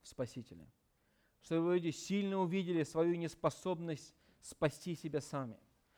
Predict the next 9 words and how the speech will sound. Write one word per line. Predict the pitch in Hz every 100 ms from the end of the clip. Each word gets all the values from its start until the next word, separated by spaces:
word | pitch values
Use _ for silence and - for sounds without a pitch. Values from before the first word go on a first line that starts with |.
| _ _
Чтобы | - 175 180 185
люди | 208 185
увидели, | 190 180 156 226 185 156 135 - - -
что | - 180
они | 175 175 196 202
не | 180 196
способны | - - _ _ - 170 - 220 196 185
построить | - - 190 202 190 -
счастливого | 175 - 185 190 180 175 170